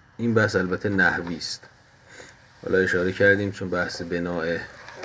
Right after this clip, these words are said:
افعال مطرح شد، علامتش هم توضیح بدیم. خب، بحث اصلی درس بیست و هفتم حالات فعل ماضی است. با توجه به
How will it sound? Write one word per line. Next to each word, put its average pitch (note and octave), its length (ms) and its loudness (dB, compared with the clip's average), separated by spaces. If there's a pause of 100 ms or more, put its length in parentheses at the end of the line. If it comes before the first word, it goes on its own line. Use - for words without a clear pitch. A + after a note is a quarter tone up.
(300)
افعال - 360 -8
مطرح E2+ 400 -8
شد، G2+ 240 -6
علامتش F#2 540 -6
هم F2 140 -8
توضیح D#2+ 300 -14
بدیم. D#2+ 240 -18 (2250)
خب، - 60 -14
بحث A#2+ 400 2
اصلی A#2+ 640 2
درس G#2 400 0 (1800)
بیست G#2+ 280 0
و A2 60 8
هفتم B2 480 2
حالات A2 840 2
فعل B2 400 2
ماضی F#2+ 420 -2
است. - 300 -8 (3250)
با A#2 140 2
توجه A2+ 500 4
به A#2+ 300 4